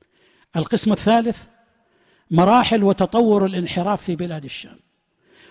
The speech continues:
ونحن نقدم هذا للعبرة وللعظة، للعبرة وللعظة لبلادنا ولبقية بلاد المسلمين. اتعظوا، لا نسلك مسالك القوم،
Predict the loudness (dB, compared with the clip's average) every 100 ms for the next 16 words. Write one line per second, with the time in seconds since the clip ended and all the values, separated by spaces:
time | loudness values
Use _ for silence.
0 | -4 0 0 0 -2 0 0 -2 -2 0
1 | 2 2 2 2 0 -2 -2 -4 -2 0
2 | 0 0 0 -4 -6 -10 -14 _ _ _
3 | _ _ _ _ _ _ _ _ _ _
4 | _ _ _ _ _ _ _ -8 0 2
5 | 4 2 2 0 2 2 2 4 2 2
6 | 0 0 0 0 0 2 2 2 2 2
7 | 2 2 2 0 -2 -2 -2 -4 -2 -2
8 | 0 0 0 -2 -2 -2 -4 -4 -4 -8
9 | -10 _ -20 _ _ -20 -20 _ -20 -20
10 | _ _ _ -2 -2 -2 0 2 4 4
11 | 4 2 0 -4 -8 -18 -20 _ _ _
12 | _ _ -4 2 6 6 6 4 2 0
13 | 0 0 2 0 2 0 2 0 0 0
14 | 2 4 6 6 4 2 0 -2 -8 -14